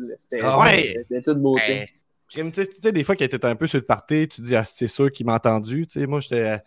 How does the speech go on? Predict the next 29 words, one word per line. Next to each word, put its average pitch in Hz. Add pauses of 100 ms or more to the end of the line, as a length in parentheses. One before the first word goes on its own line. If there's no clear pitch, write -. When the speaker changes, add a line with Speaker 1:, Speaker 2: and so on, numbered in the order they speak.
(180)
Speaker 3:
avec 127
un 131
père, 160
que 147
quand 143
on, 139
on 127
jou-, 131
on 127
allait 135
voir 151
des 147
games 151
d'hockey, 135
il 160
criait 139
des 139
affaires 143
au 135
goal, 151
puis -
là, -
quand 151
Speaker 1:
Ouais. 147
Speaker 3:
il 156
l'arrêtait, 147
puis 156
il 131
disait, « 151